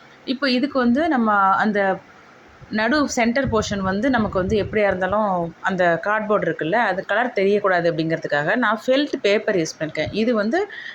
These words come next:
ஃபெல்ட் கிளாத் கிடையாது, ஃபெல்ட் பேப்பர்னு கடையில கேட்டிங்கன்னா கிடைக்குதுங்க. இது வந்து ஏ ஃபோர் ஷீட் சைஸ்லேயே கிடைக்கும். இதுக்கு வந்து அரசலையும் இந்த மாதிரி நம்ம காம்பை கட் பண்ணிட்டு எடுத்து வச்சிருக்கோம். அஹ், முடிஞ்ச வரைக்கும் நீங்க ஒரே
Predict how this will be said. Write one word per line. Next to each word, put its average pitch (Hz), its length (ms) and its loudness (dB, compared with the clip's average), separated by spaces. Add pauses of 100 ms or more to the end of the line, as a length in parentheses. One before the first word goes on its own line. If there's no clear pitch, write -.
(140)
ஃபெல்ட் 247 380 0
கிளாத் 240 340 0
கிடையாது, 202 360 0
ஃபெல்ட் 233 340 -2
பேப்பர்னு 226 440 2
கடையில 202 300 0
கேட்டிங்கன்னா 180 500 -2 (800)
கிடைக்குதுங்க. 214 520 0 (200)
இது 220 160 -4
வந்து 262 240 2
ஏ 208 200 4
ஃபோர் 269 300 0
ஷீட் - 240 -4
சைஸ்லேயே 226 540 2
கிடைக்கும். 165 420 -4 (360)
இதுக்கு 247 280 0
வந்து 254 200 2
அரசலையும் 220 600 2
இந்த 233 140 2
மாதிரி 214 200 2
நம்ம 220 160 2 (100)
காம்பை 247 400 4
கட் 196 240 -2
பண்ணிட்டு 214 380 0
எடுத்து 196 280 0
வச்சிருக்கோம். 170 440 0 (480)
அஹ், 233 260 2
முடிஞ்ச 262 360 4
வரைக்கும் 262 360 2
நீங்க 285 200 4
ஒரே 233 220 4